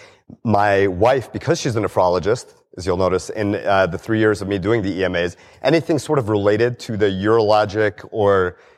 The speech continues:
uh, kidney region, um, ends up in my hands. So therefore, I'll be talking to you today about urologic emergencies.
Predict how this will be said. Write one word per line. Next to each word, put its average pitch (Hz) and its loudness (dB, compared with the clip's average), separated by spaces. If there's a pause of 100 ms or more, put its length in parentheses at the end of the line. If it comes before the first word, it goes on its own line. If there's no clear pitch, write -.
(120)
uh, 92 2
kidney 120 -2
region, 127 -2 (360)
um, 98 0
ends 104 0
up 110 0
in 110 -4
my 101 2
hands. 98 -4
So 113 -2
therefore, 107 2
I'll 107 4
be 101 -4
talking 104 -2
to 113 -8
you 107 -4
today 98 0
about 95 0
urologic 95 -2
emergencies. 92 -6